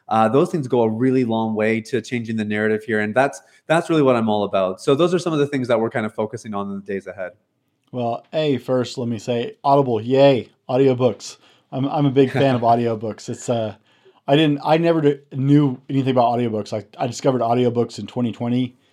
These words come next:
Speaker 2: Man, it's been just a game changer because I'm, I'm so
Speaker 1: Yes.
Speaker 2: busy reading is, sitting down and reading can be very difficult.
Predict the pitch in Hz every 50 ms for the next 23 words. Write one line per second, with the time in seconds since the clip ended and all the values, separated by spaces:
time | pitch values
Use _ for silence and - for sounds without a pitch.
0 | _ _ _ _ _ _ _ _ _ _ _ 135 147 147 139 131 127 117 107 -
1 | 135 127 123 120 120 110 127 110 98 95 _ - 123 110 110 117 117 113 104 -
2 | 113 110 104 95 98 101 104 101 104 - _ _ _ _ _ 131 127 113 127 120
3 | 120 117 120 - - 139 117 104 104 156 143 - 139 143 139 127 131 120 113 110
4 | 120 127 131 131 127 120 113 107 104 - - - - 151 156 139 135 127 120 117
5 | 113 120 117 117 107 - 117 110 104 113 117 117 110 117 120 113 - - 113 107
6 | 104 - -